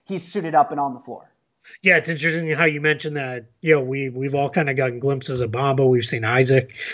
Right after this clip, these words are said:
Speaker 2: Uh, we've seen Gordon. You know, those guys kinda doing their thing. Awundu was in there the other day, I know, doing his thing. Melvin Frazier, I know, just underwent a surgery. We got that update.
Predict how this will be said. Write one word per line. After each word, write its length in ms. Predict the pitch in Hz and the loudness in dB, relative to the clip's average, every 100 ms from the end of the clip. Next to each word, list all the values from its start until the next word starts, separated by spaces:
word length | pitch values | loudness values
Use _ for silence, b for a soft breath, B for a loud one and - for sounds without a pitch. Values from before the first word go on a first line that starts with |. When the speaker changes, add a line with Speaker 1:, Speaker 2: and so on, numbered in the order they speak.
| B | B
Speaker 2:
Uh, 160 | 139 131 | 4 4
we've 200 | 120 120 | 4 2
seen 200 | - 113 | 2 2
Gordon. 500 | 123 139 131 127 127 | 6 8 6 2 2
You 80 | 131 | 4
know, 100 | 123 | 6
those 220 | 127 131 | 6 6
guys 260 | - 127 - | 4 4 4
kinda 240 | 147 127 | 4 4
doing 240 | 127 131 | 6 6
their 140 | 127 123 | 6 2
thing. 260 | 120 127 | 4 2
Awundu 500 | 117 110 131 135 135 | 2 4 6 8 10
was 180 | 131 123 | 10 10
in 100 | 131 | 6
there 200 | 127 123 | 6 6
the 140 | 123 120 | 6 6
other 140 | 120 | 6
day, 320 | 123 127 127 | 6 6 6
I 20 | |
know, 300 | 123 123 117 120 B B | 2 0 -4 -6 B B
doing 200 | - 131 | 4 6
his 240 | 123 139 - | 8 6 6
thing. 160 | 127 | 2
Melvin 320 | 120 117 117 | 2 2 0
Frazier, 600 | 110 127 131 123 131 123 | 2 6 8 8 6 6
I 60 | 117 | 4
know, 160 | 117 117 | 2 2
just 220 | 123 131 | 2 4
underwent 360 | 131 131 123 | 6 8 8
a 60 | 110 | 4
surgery. 540 | - 135 135 131 127 | 6 6 8 8 8
We 100 | 120 | 6
got 180 | 117 123 | 4 2
that 160 | 123 120 | 4 2
update. 380 | 123 120 127 | 2 4 2